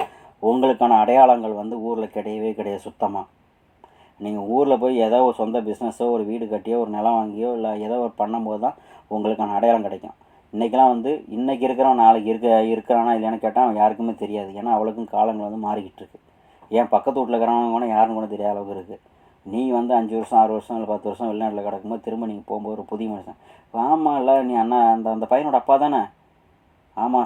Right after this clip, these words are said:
சொல்லிருக்கேன், சொல்லிருக்கேன் வெளிநாட்டுலங்க." "அப்ப இப்ப என்னம்மா, என்ன பண்ண போறீங்க?" "என்ன பண்றதுன்னு தெரியல" அப்படின்னு சொல்லிட்டு காலம் போன காலம் அதெல்லாம் அங்க போய் மண்டையை சொரிஞ்சு நிக்கணும்.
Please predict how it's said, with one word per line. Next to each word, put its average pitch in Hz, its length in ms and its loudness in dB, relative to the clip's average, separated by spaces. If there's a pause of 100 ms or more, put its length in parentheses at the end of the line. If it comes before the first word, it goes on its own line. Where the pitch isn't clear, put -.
சொல்லிருக்கேன், 110 340 -6
சொல்லிருக்கேன் 104 300 -10
வெளிநாட்டுலங்க." 104 460 -8
"அப்ப 98 180 -10
இப்ப 110 160 -6
என்னம்மா, 127 260 6
என்ன 123 200 4
பண்ண 120 220 -2
போறீங்க?" 117 320 -8 (420)
"என்ன 117 200 2
பண்றதுன்னு 117 460 -2
தெரியல" 113 280 -2
அப்படின்னு 107 180 -8
சொல்லிட்டு 98 300 -10
காலம் 113 320 6
போன 107 180 -2
காலம் 107 300 2
அதெல்லாம் 110 300 -2
அங்க 98 80 -10
போய் 113 160 -4
மண்டையை 110 320 -4
சொரிஞ்சு 101 340 -8
நிக்கணும். 107 380 -10